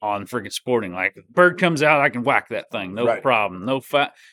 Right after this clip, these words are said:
Speaker 1: it doesn't matter how fast or how slow I can hit trap birds. But I have missed <laughs> so many trap birds this week 'cause I don't know where the trap's at.
Speaker 2: Right, right.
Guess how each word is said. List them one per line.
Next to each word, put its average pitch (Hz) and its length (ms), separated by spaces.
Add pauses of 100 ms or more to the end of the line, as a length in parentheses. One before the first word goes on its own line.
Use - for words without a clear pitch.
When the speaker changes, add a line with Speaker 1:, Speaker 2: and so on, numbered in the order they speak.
Speaker 1:
it 127 160
doesn't 156 200
matter 156 220
how 156 140
fast 170 560
or 156 100
how 160 160
slow 160 420
I 151 60
can 139 140
hit 147 160
trap 175 260
birds. 110 300 (520)
But 175 100
I 240 120
have 185 120
missed 170 460
<laughs> - 260
so 226 320
many 196 280
trap 202 340
birds 185 260
this 185 160
week 190 240
'cause 196 420
I 208 100
don't 226 160
know 240 100
where 254 120
the 247 100
trap's 269 360
at. 160 400
Speaker 2:
Right, 156 260
right. 156 280